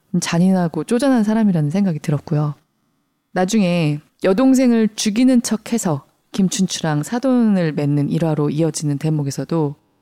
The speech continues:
"야, 참 말의 목을 치던 사람다운 교활한 발상이다. 캐릭터가 이어진다." 그런 식으로 생각을 했었거든요. 초등학교 때 그런 얘기를 하니까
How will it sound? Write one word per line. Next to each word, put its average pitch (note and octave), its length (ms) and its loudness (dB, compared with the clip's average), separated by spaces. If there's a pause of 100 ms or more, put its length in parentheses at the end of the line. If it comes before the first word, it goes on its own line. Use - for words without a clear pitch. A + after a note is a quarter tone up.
(540)
"야, D3+ 320 -4
참 G3 480 -2
말의 F#3+ 280 0
목을 F3 260 0
치던 F#3+ 360 -2
사람다운 D#3+ 760 -2
교활한 G3+ 360 2
발상이다. - 800 -8 (680)
캐릭터가 E4+ 340 -2
이어진다." E3 680 0 (100)
그런 A#3+ 380 2
식으로 F#3+ 260 0
생각을 G3+ 320 2
했었거든요. D3 720 -4 (760)
초등학교 E4+ 420 -2
때 E3+ 380 -2
그런 F#3 280 0
얘기를 D3+ 260 -4
하니까 D#3+ 720 -2